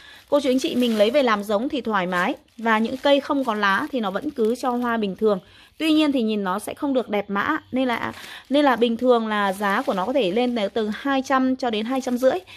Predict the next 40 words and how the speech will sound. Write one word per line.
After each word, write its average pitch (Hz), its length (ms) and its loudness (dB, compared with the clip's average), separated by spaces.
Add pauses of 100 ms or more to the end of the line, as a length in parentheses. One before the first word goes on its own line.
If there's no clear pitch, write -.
(260)
Thì 269 60 -2
hôm 254 180 2
nay 294 120 4
em 269 100 2
sẽ - 140 -8
chỉ 262 200 -4
để 180 140 -2
giá 180 260 -4
là 262 100 -2
một 208 220 -4
trăm 240 200 -4
sáu 202 260 -4
mươi 254 140 0
nghìn 247 200 0
thôi. 247 300 -2
Em 233 100 -8
sẽ - 120 -14
bán 202 220 -6
thanh 247 180 -6
lý 208 160 -2
nhá. 262 160 -2 (520)
Còn 269 160 2
bên 320 100 4
này 262 180 2 (160)
là 247 280 -2
thạch 254 200 -6
hộc 247 180 -2
tía 240 120 2
ạ. 294 180 2 (760)
Một 262 180 4
loại 269 200 4
lan, 294 320 2
một 233 140 0
vị 220 200 -6
thuốc, 339 320 -4
em 254 160 -4
bán 214 180 2
với 220 80 0
giá 208 260 0
là 247 240 -2